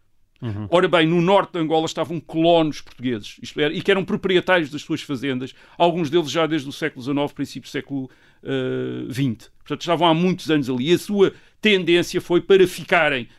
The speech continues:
Speaker 2: para defenderem as suas propriedades, eh, como pequenos proprietários, digamos assim.
Speaker 1: Uhum.
Speaker 2: Por vezes as mulheres e as crianças foram evacuadas, mas os homens quiseram ficar e quiseram defender as suas propriedades. Portanto, isto foi uma razão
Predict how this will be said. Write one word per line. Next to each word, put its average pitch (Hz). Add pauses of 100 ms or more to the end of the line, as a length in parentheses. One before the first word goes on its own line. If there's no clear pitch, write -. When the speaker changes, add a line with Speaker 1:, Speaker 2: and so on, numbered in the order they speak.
Speaker 2:
para 175
defenderem 165
as 143
suas 156
propriedades, 127 (380)
eh, 135
como 180
pequenos -
proprietários, 131
digamos 113
assim. 110 (140)
Speaker 1:
Uhum. 120
Speaker 2:
Por 117
vezes 151
as 143
mulheres 160
e -
as 143
crianças 147
foram 143
evacuadas, 139
mas 143
os 110
homens 139
quiseram 131
ficar 123 (240)
e 120
quiseram 127
defender 127
as 117
suas 127
propriedades. 110
Portanto, -
isto 160
foi 175
uma 151
razão 131